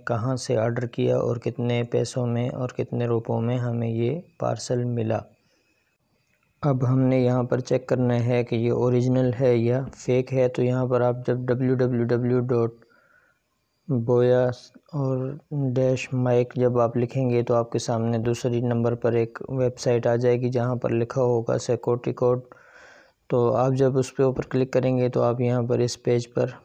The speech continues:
आ जाएंगे। इस पेज पर आने के बाद यहाँ पर हम अपना ये सिक्योरिटी कोड जो क्यूआर कोड के नीचे लिखा हुआ है इसको हम यहाँ पर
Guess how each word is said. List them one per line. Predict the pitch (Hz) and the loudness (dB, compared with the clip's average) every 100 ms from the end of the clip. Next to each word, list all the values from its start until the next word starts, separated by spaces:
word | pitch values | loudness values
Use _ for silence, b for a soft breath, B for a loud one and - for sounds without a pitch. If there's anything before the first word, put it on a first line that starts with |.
| B _ - - | B _ -20 -8
आ | 139 135 | -2 0
जाएंगे। | 131 120 117 120 127 - _ _ _ _ _ _ _ _ _ _ _ _ _ _ _ _ | 0 0 2 0 -2 -8 _ _ _ _ _ _ _ _ _ _ _ _ _ _ _ _
इस | 127 - | -6 -6
पेज | - 127 127 | 0 0 0
पर | - 131 | 0 0
आने | 123 123 | 0 -2
के | 117 | -2
बाद | 113 120 117 | 0 0 0
यहाँ | 113 113 117 | 0 -2 -2
पर | 110 110 110 | 0 0 0
हम | 113 113 | -2 -4
अपना | 110 - 110 | -4 -4 -2
ये | 110 107 | -2 -2
सिक्योरिटी | - 104 117 110 113 | -6 -6 -4 -4 -4
कोड | 113 113 113 | 0 0 0
जो | 107 107 | -2 -4
क्यूआर | 104 123 120 113 113 | -4 -2 0 0 -2
कोड | 123 117 110 | -2 -2 -2
के | |
नीचे | 113 113 117 | -4 -4 -4
लिखा | 107 - | -4 -2
हुआ | 117 117 110 | -2 0 -2
है | 117 113 | 0 -2
इसको | - - 113 | -4 -6 -6
हम | 107 107 | -4 -4
यहाँ | 104 101 101 | -4 -4 -6
पर | 101 117 113 | -4 -4 -4